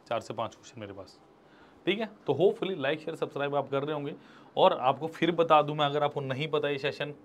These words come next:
क्या है, have doubts in C set, WhatsApp your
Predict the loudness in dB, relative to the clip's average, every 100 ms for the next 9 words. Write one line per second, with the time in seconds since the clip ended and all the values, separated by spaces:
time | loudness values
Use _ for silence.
0 | -6 2 4 2 -10 -20 -20 -20 -20 -20
1 | -20 -20 -20 -20 -20 -20 -2 2 2 0
2 | -2 0 0 -4 -8 -8 -8 -12 -14 -10
3 | -6 -4 -6 -6